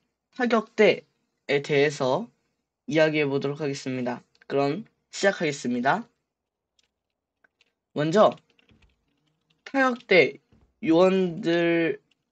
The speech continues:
누가 있는지부터 설명해 드리도록 하겠습니다. 타격대에는 총 다섯 명이 있는데 제트, 레이즈,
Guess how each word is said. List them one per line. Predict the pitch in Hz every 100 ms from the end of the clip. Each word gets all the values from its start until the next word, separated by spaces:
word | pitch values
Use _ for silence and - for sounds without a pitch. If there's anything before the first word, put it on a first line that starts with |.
| _ _ _ _ _ _ _ _ _ _ _ _ - 147 127
누가 | 170 202 208
있는지부터 | 151 139 139 135 131 120 _ - - 143 127 190 -
설명해 | - 170 165 151
드리도록 | 135 123 120 135 120
하겠습니다. | 147 139 123 120 113 - _ _ _
타격대에는 | - 233 240 233 - 185 160 143 180 220
총 | - 220 208 190
다섯 | 175 156 220
명이 | 208 180 160 135
있는데 | 127 123 123 151 135 _ _ _ _ _ _ _ _ _ _ _ _ _ _ -
제트, | 165 147 - 170 120 - _ _ _ _
레이즈, | 131 139 165 147 151 139